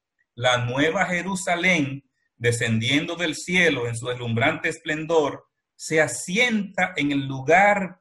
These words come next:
purificado y preparado para recibirla.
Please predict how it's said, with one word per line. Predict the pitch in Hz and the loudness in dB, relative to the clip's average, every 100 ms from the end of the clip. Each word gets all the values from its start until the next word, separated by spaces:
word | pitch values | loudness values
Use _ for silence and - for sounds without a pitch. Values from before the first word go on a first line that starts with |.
| _ | _
purificado | 208 247 254 208 196 175 185 175 156 151 156 _ | -6 -4 -4 -6 -8 -2 4 6 4 2 -10 _
y | 220 240 | -8 -6
preparado | - 196 196 170 170 170 170 | -4 -2 2 4 4 2 -2
para | 151 143 | -4 -2
recibirla. | 143 165 185 202 247 135 104 | -2 -4 -4 0 2 0 -6